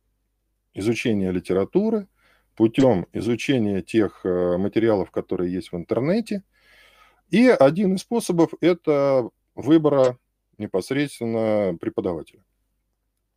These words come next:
Литературу, вы знаете, много, э, литературы, м, которую можно прочитать. Я никакую не буду советовать, потому что это чисто индивидуально.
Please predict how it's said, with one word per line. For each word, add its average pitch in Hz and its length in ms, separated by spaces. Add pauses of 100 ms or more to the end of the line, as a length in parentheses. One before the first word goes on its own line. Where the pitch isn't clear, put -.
(180)
Литературу, 175 760 (580)
вы 107 80
знаете, 165 420
много, 120 840
э, 95 240
литературы, 143 920
м, 107 460
которую 127 380
можно 120 280
прочитать. 135 640
Я 131 140
никакую 127 400
не 110 100
буду 101 220
советовать, 151 500
потому 117 320
что - 140
это 101 160
чисто - 380
индивидуально. 139 800